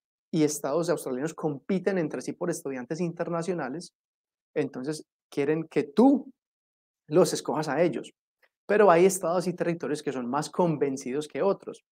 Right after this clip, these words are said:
Por ejemplo, Victoria, donde estoy yo en Melbourne, es un estado muy presumido, es un estado que sabe que los estudiantes vienen así Victoria no los llame, y por eso te toma-, te toman por sentado. Y por eso te pueden masticar y escupir a otro país.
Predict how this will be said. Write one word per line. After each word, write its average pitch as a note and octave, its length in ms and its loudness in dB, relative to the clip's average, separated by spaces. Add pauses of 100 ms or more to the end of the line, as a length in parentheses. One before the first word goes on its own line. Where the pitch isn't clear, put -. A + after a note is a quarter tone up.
(380)
Por F3 180 6
ejemplo, D3 580 4
Victoria, E3 720 2 (140)
donde A#2+ 160 -4
estoy B2+ 240 -2
yo D#3+ 180 6
en E3+ 120 4
Melbourne, D3+ 420 -2 (760)
es C3+ 140 -4
un D#3 80 4
estado D#3 360 6
muy F3 320 8
presumido, D3+ 500 0
es C#3 80 -6
un D#3+ 80 -2
estado D#3+ 340 0
que D3+ 140 -6
sabe D#3 320 -2
que E3 80 -6
los C3+ 140 -4
estudiantes C3+ 540 -8
vienen F3 420 0
así F3 180 -6
Victoria D3 400 -4
no D3 100 -2
los C#3 200 -4
llame, D#3 400 -2 (760)
y C#3+ 100 -2
por B2+ 200 -2
eso D3 240 -2
te C#3+ 140 -4
toma-, C3+ 380 -8
te - 80 -4
toman C#3+ 240 -6
por C3+ 160 -6
sentado. A#2 520 -4 (640)
Y F3+ 120 2
por D#3+ 200 2
eso D#3+ 180 0
te D3+ 100 -2
pueden D3+ 280 0
masticar D3+ 480 -2
y E3 40 2
escupir C3+ 360 -4
a C#3 40 -2
otro D3+ 200 -2
país. C#3 420 -4